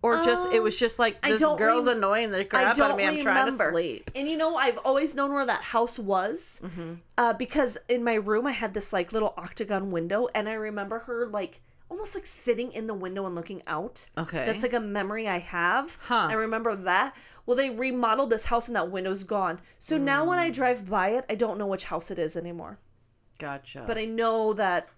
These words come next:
Speaker 2: that was a thing.
Speaker 1: Weird.
Speaker 2: It's real weird. Okay,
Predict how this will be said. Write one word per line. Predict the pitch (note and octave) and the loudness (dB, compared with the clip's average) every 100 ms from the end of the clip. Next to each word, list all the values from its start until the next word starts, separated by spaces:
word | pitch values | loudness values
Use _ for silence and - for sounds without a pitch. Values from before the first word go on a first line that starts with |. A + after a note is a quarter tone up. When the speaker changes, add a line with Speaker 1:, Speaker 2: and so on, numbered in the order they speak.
| _ _ _ - | _ _ _ -2
Speaker 2:
that | F3+ | -2
was | - | -2
a | |
thing. | E3+ G#3 E3+ - - - - - | -4 -4 -4 -6 -16 -20 -20 -14
Speaker 1:
Weird. | D#3 F3+ F3+ E3+ D#3 D3 | -8 -6 -4 -4 -4 -6
Speaker 2:
It's | C#3+ G3+ | -6 -4
real | F#3+ | -4
weird. | E3 E3+ D3+ E3 - - - _ - - _ _ - _ - | -4 -4 -4 -6 -14 -20 -20 _ -20 -20 _ _ -20 _ -2
Okay, | D#4+ D4+ - | 0 0 -2